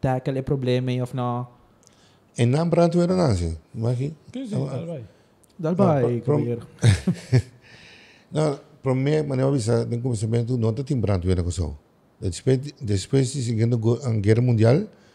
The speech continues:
Speaker 2: ah, eh, soldado na alaga doze braços para ir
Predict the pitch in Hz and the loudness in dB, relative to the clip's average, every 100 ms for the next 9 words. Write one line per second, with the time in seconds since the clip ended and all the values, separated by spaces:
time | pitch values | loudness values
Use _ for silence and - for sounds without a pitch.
0 | _ _ _ _ - 117 107 107 117 113 | _ _ _ _ -8 -4 -2 -2 -2 -2
1 | 107 101 98 95 127 107 110 101 113 117 | 0 0 -4 -2 -2 2 2 2 0 2
2 | 107 98 98 107 98 113 107 - 127 170 | 2 0 0 0 2 0 -2 2 2 2